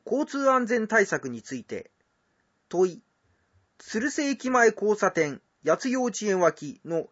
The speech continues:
消えている停止線の路面表示の塗装は。答え、早急な対応をお願いした。問い、区画整理地内区八の三号線、生花店前の安全対策は。答え、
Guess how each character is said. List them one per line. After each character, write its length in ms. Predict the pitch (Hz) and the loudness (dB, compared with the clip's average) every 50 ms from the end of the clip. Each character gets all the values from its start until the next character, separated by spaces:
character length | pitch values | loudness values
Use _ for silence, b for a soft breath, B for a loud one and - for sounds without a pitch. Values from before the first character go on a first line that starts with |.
| _ | _
消 220 | - - - 240 294 | -14 -6 -4 -2 -2
え 40 | 269 | -2
て 220 | - 294 277 269 | -2 -2 -2 -2
い 40 | 240 | -2
る 100 | 240 226 | -4 -4
停 220 | - 226 220 220 | -2 -2 -2 -2
止 20 | 202 | -2
線 340 | - - - 202 190 185 | -4 0 0 0 2 2
の 140 | 175 165 151 | 0 -2 -4
路 200 | - 131 156 175 | -4 -2 -2 -2
面 180 | 208 269 285 277 | 0 0 -2 -2
表 60 | - | -4
示 300 | - 294 277 240 175 156 | -2 -2 -2 -4 -4 -4
の 140 | 139 127 127 | -6 -8 -8
塗 100 | - 123 | -10 -10
装 240 | - - 143 135 120 | -6 -4 -2 0 0
は。 220 | 117 110 - - _ _ _ _ _ _ _ _ _ _ _ _ _ _ _ _ | -2 -2 -4 -6 _ _ _ _ _ _ _ _ _ _ _ _ _ _ _ _
答 320 | - 190 190 233 190 156 | -6 -2 2 4 4 4
え、 180 | 113 90 - - _ _ _ _ _ _ _ _ | 2 0 -4 -12 _ _ _ _ _ _ _ _
早 300 | _ - - 226 277 302 | _ -8 -4 -2 -2 -2
急 180 | 277 - 294 285 | -2 -2 0 2
な 160 | 262 247 233 | 2 2 4
対 260 | 233 214 196 202 208 | 4 4 4 4 4
応 60 | 196 190 | 4 4
を 320 | 185 180 175 165 151 143 | 4 4 4 2 0 -2
お 60 | 151 | -4
願 280 | 147 143 131 127 123 123 | -2 0 0 0 0 -2
い 40 | 107 | -4
し 120 | - - | -8 -8
た。 220 | - 107 87 - _ _ _ _ _ _ _ _ _ _ _ _ _ _ _ _ _ _ _ _ _ | -6 -6 -6 -6 _ _ _ _ _ _ _ _ _ _ _ _ _ _ _ _ _ _ _ _ _
問 220 | - 170 170 180 165 | -6 -4 -4 -4 -4
い、 120 | 151 - _ _ _ _ _ _ _ _ _ _ _ _ _ _ - | -8 -14 _ _ _ _ _ _ _ _ _ _ _ _ _ _ -20
区 140 | - - - | -6 2 2
画 160 | 302 302 - | 2 2 2
整 340 | - - 254 254 254 254 233 | -2 -6 -4 -4 -4 -4 -4
理 120 | 240 220 | -6 -8
地 140 | - - 240 | -6 -2 2
内 240 | 240 240 226 190 147 | 4 4 4 4 2
区 260 | - 135 123 - - | -4 -8 -8 -8 -8
八 300 | - - 175 175 - 262 | -4 -2 -2 -2 -2 -2
の 100 | 269 202 | -2 -2
三 280 | 151 - 160 165 180 185 | 0 0 0 0 0 0
号 180 | 170 160 156 147 | 0 0 0 0
線、 300 | - 151 131 117 107 - _ _ _ | 0 -4 -4 -4 -6 -12 _ _ _
生 260 | _ - - - - | _ -2 0 0 2
花 140 | - 233 214 | 2 0 2
店 240 | - 208 185 175 170 | 4 2 2 2 2
前 320 | 165 143 117 98 - - _ - | 0 0 0 -2 -6 -10 _ -10
の 200 | 139 160 156 - - | -8 -6 -6 -4 -2
安 220 | 160 185 233 269 | 0 2 2 2
全 240 | 226 254 262 240 226 | 2 0 0 0 0
対 180 | - 240 220 196 | 2 2 2 4
策 300 | - - 127 - - 110 | 2 -2 -6 -6 -6 -6
は。 220 | 104 90 - - _ _ _ _ _ _ _ _ _ _ _ _ _ _ _ _ _ | -6 -6 -8 -10 _ _ _ _ _ _ _ _ _ _ _ _ _ _ _ _ _
答 340 | - 185 196 - 240 180 131 | -4 -2 0 4 4 4 4
え、 160 | 107 - - | 2 -2 -8